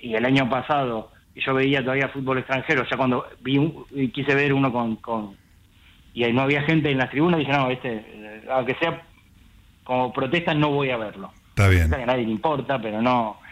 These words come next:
Speaker 1: Y ahora ya calculo que, que me probé que puedo vivir sin ver.
Speaker 2: Ahí está.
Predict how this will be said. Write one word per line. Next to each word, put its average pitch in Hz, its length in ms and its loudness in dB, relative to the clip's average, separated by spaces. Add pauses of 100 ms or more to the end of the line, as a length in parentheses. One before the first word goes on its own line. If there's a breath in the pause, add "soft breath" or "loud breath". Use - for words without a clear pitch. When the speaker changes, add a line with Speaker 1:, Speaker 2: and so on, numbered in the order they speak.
(120)
Speaker 1:
Y 139 100 0
ahora 165 160 0
ya 151 100 -2
calculo 135 340 0
que, 110 400 -4
que 113 100 -10 (280)
me 117 180 -2
probé 127 340 0
que 147 120 0
puedo 135 240 0
vivir 123 280 0
sin 110 120 -6
ver. 92 160 -8 (340)
Speaker 2:
Ahí 98 120 6
está. - 260 0